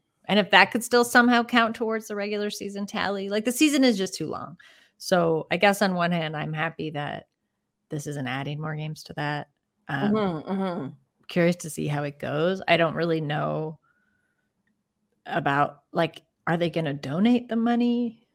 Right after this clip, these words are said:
Speaker 1: I would hope so, right?
Speaker 2: I
Speaker 1: Like
Speaker 2: didn't read about a charity element to this.
Speaker 1: I
Speaker 2: Like,
Speaker 1: would
Speaker 2: I
Speaker 1: hope
Speaker 2: know,
Speaker 1: that
Speaker 2: like,
Speaker 1: the
Speaker 2: with
Speaker 1: winning team just would. <laughs>
Speaker 2: That, yes,
Speaker 1: Yeah.
Speaker 2: that, but I, but I don't think it's embedded into the program. Like,
Speaker 1: Mm-hmm.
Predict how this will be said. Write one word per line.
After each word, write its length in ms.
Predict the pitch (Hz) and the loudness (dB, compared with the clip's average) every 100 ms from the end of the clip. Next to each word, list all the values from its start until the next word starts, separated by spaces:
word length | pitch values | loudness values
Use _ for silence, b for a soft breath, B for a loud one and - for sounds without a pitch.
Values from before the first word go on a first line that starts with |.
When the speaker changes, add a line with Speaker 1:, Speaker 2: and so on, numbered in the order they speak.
| _ | _
Speaker 1:
I 100 | - | -8
would 160 | 143 - | -6 -6
hope 400 | - 160 - - | -6 -8 -8 -14
so, 680 | - 220 226 226 226 233 220 _ _ _ _ _ _ | -6 0 2 2 0 -4 -8 _ _ _ _ _ _
right? 360 | 180 185 202 202 | -4 0 0 4
Speaker 2:
I 60 | 220 | 6
Speaker 1:
Like 80 | 226 330 | 6 6
Speaker 2:
didn't 320 | 403 240 180 | 4 2 2
read 280 | 196 269 285 | 2 2 2
about 300 | 196 180 175 | 6 6 6
a 60 | |
charity 480 | 180 - 175 175 180 | 2 2 4 4 2
element 720 | 156 170 165 147 98 85 - - | 2 2 0 -4 -8 -8 -14 -18
to 140 | - 180 | -8 -6
this. 540 | 127 87 - - - - | -4 -4 -6 -8 -8 4
Speaker 1:
I 40 | |
Speaker 2:
Like, 100 | 202 | 6
Speaker 1:
would 120 | 208 | 8
Speaker 2:
I 20 | 226 | 4
Speaker 1:
hope 80 | 226 | 6
Speaker 2:
know, 160 | 254 | 8
Speaker 1:
that 220 | 247 233 - - | 8 6 2 4
Speaker 2:
like, 200 | 202 202 | 4 6
Speaker 1:
the 60 | |
Speaker 2:
with 100 | 190 | 4
Speaker 1:
winning 160 | 208 190 | 2 2
team 240 | 185 175 | -4 -4
just 280 | 151 151 - | -4 -8 -8
would. 360 | 147 120 113 - B | -8 -8 -10 -16 B
<laughs> 260 | B B B B _ _ _ _ B B B - | B B B B _ _ _ _ B B B 0
Speaker 2:
That, 540 | 208 196 240 240 - | 2 10 12 12 10
yes, 420 | 202 214 165 - 190 | 10 10 10 4 2
Speaker 1:
Yeah. 120 | 185 | 8
Speaker 2:
that, 280 | 202 254 277 | 10 10 8
but 100 | 233 | 8
I, 200 | 214 208 | 8 8
but 180 | 190 220 | 6 6
I 100 | 208 | 8
don't 280 | 220 220 214 | 8 4 4
think 200 | 233 220 | 0 0
it's 160 | 202 | 0
embedded 720 | 208 190 156 175 175 175 160 | 0 -2 0 4 4 4 0
into 340 | 165 180 170 175 | -2 -4 -4 -6
the 120 | 156 | -8
program. 640 | - 170 160 160 151 147 185 | -2 -2 -2 -6 -10 -4 2
Like, 180 | 190 | 2
Speaker 1:
Mm-hmm. 160 | 190 - | 2 -4